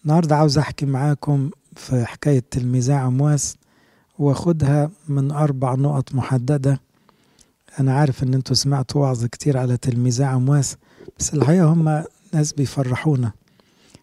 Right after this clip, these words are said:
ويشجعونا. ليه؟ لأن زي حالتنا كده، مغلوبين من الهم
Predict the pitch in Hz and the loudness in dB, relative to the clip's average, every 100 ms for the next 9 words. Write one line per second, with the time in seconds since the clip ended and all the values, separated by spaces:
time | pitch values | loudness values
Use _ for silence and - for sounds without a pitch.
0 | _ 147 135 - 139 131 143 180 156 139 | _ 0 0 0 -2 0 0 2 2 2
1 | 147 139 151 156 151 180 143 160 160 147 | 2 2 0 -2 0 -2 0 0 0 -2
2 | 131 - 127 - _ _ _ _ _ 151 | -4 -4 -10 -12 _ _ _ _ _ 0
3 | 139 143 143 151 165 139 135 127 113 147 | 2 2 2 2 4 2 0 0 0 0
4 | 139 | 0